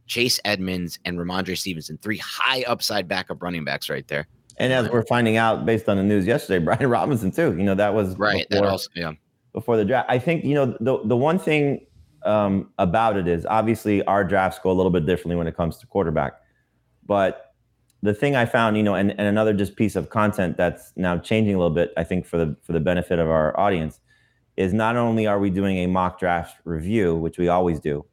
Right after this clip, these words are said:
Speaker 2: is now Dan is spearheading a sort of a questionnaire based on our, our mock drafts, which you could also find out. And one of the questions Dan asked us was, "Any picks you regret?"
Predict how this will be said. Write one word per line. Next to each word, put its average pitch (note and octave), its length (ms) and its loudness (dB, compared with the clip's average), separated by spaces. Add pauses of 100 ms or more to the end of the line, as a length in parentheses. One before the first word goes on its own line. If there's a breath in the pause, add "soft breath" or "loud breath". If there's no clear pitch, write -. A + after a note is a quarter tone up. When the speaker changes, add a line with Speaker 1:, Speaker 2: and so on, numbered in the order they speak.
(260)
Speaker 2:
is E2+ 260 2
now E2 300 0
Dan G2 340 2
is F2 160 -2
spearheading F2 640 0
a D#2+ 340 0
sort E2+ 200 0
of D#2+ 140 2
a D#2 80 -2
questionnaire F#2 640 0
based E2+ 320 0
on D#2+ 160 -2
our, D#2 320 -2
our D#2+ 100 0
mock D#2 260 -2
drafts, D2+ 360 -2
which D2+ 140 -12
you D2 40 -20
could E2 120 -2
also E2+ 260 0
find D2+ 240 -4
out. C#2+ 180 0
And E2+ 80 -4
one F2 140 0
of D#2 60 -2
the - 60 -10
questions B2+ 380 -2
Dan F#2 200 2
asked E2+ 260 0
us E2 240 0 (640 soft breath)
was, F2+ 560 0 (340)
"Any G#2+ 180 2
picks G#2+ 280 -2
you F#2+ 80 4
regret?" F2 400 0